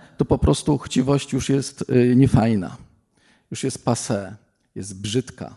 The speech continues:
Nagle ją widać, jaka jest naprawdę. Ludzie dali się omamić różnego rodzaju frazesom, różnego rodzaju,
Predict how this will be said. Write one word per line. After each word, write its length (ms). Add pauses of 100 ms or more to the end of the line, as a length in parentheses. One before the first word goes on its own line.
(120)
Nagle 260
ją 160
widać, 400
jaka 220
jest 180
naprawdę. 560 (880)
Ludzie 240
dali 240
się 320
omamić 500
różnego 500
rodzaju 440
frazesom, 800 (300)
różnego 460
rodzaju, 880